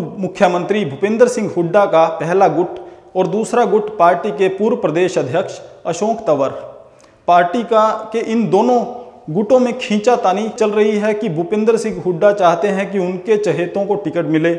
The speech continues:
और तंवर चाहते हैं उनके चहेतों को टिकट दी जाए। वहीं एक अखबार में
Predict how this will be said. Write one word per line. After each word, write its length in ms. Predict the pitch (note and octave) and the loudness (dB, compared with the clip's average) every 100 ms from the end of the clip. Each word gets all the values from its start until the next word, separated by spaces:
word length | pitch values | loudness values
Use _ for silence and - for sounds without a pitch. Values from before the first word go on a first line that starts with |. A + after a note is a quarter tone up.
| - - - - | -6 -18 -18 -4
और 100 | G#3+ | -4
तंवर 300 | - A#3+ B3 | 0 2 2
चाहते 380 | A#3+ G#3 G#3 A3+ | 2 2 2 -2
हैं 260 | A3 A#3 - - - | -2 -6 -10 -18 -8
उनके 300 | A3 A#3+ C4+ | -4 0 0
चहेतों 420 | B3 C#3+ C#3 C#3 D3+ | 0 0 -2 -2 0
को 80 | |
टिकट 280 | D#3 D3+ D#3+ | 0 2 0
दी 160 | C#3+ D#3+ | 0 0
जाए। 280 | D#3 D#3+ E3 D#3+ - - _ _ _ _ | 2 2 0 -4 -14 -20 _ _ _ _
वहीं 320 | D3+ G3 B3+ C4 | -6 2 4 6
एक 140 | B3 | 4
अखबार 360 | A#3 F#3+ G3+ A3 | 2 6 6 6
में 240 | A3+ A#3 | 0 -4